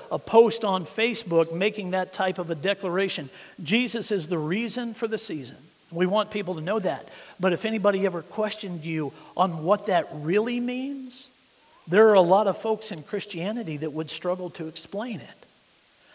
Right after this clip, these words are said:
So I want to give you a way of explaining it that might help the light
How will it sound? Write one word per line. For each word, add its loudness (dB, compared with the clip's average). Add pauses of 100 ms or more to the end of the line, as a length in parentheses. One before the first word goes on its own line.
(140)
So 2
I 6
want 2
to 2
give -2
you 2
a 0
way 2
of 0
explaining -2
it -2
that -4
might -2
help -2
the 4
light -2